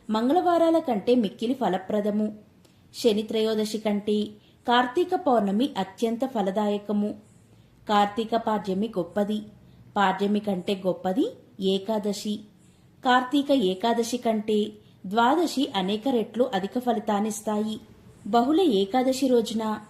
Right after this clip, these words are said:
ఉపవాసముండి కార్తీక ద్వాదశి పారణ చేయడం వలన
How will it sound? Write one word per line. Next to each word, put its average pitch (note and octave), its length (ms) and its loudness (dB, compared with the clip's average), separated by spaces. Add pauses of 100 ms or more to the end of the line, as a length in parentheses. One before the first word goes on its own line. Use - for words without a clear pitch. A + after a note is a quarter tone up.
(220)
ఉపవాసముండి G#3 1000 0 (300)
కార్తీక A#3+ 460 2
ద్వాదశి G#3+ 540 0
పారణ G3+ 420 -2
చేయడం A3+ 440 -2
వలన G#3 420 -2